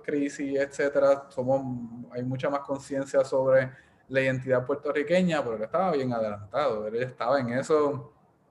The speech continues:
viento en popa hace mu-, hace décadas, así que, este, sí, eh, es todo, todo es, es todo ese paquete de, de cuestiones, de cosas que, que lo hacen único, que como dijiste, es un hueco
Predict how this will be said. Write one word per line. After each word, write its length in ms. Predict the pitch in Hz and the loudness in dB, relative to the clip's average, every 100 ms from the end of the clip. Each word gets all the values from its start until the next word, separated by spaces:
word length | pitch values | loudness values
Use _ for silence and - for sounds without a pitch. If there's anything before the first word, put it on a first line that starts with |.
| _ _ _ _ _ _ _ | _ _ _ _ _ _ _
viento 280 | - 127 127 | -6 -4 -2
en 120 | 123 | -2
popa 280 | 131 127 - | 2 2 4
hace 140 | 123 120 | 0 -4
mu-, 200 | 120 117 | -8 -8
hace 160 | 113 | -8
décadas, 460 | 107 135 123 107 107 | -2 -2 -2 -6 -6
así 280 | 110 120 110 | -12 -12 -6
que, 220 | 123 117 - - _ _ _ _ | -4 -4 -8 -20 _ _ _ _
este, 400 | 110 - - 104 | -12 -10 -6 -6
sí, 120 | - 120 | -6 -6
eh, 500 | 127 113 107 104 107 | -4 -2 -2 -4 -6
es 100 | - | 0
todo, 260 | 135 131 127 | 4 4 4
todo 240 | 135 156 | 2 4
es, 160 | 165 - | 2 0
es 200 | - - | -4 2
todo 180 | 175 165 | 4 4
ese 200 | 185 175 | 2 2
paquete 500 | 156 139 139 139 131 | 2 4 0 2 2
de, 160 | 127 | 2
de 180 | 117 120 | -2 -6
cuestiones, 520 | 127 123 123 123 123 | -6 -12 -6 -4 -4
de 100 | 120 117 | -4 -4
cosas 380 | 120 117 120 117 | -4 -4 -8 -6
que, 320 | 117 110 110 - _ _ _ _ | -4 -4 -6 -16 _ _ _ _
que 100 | - | 0
lo 120 | 123 | 0
hacen 280 | 113 - 143 | 0 -2 -2
único, 720 | 147 156 143 131 127 120 120 - | 0 0 0 0 0 -2 -4 -8
que 100 | 113 | -6
como 220 | 113 110 | -4 -4
dijiste, 380 | 113 143 - 120 117 113 | -4 -6 0 0 0 -6
es 80 | 113 | -4
un 160 | 131 | 0
hueco 640 | 120 120 131 123 113 107 | 0 2 2 2 0 -6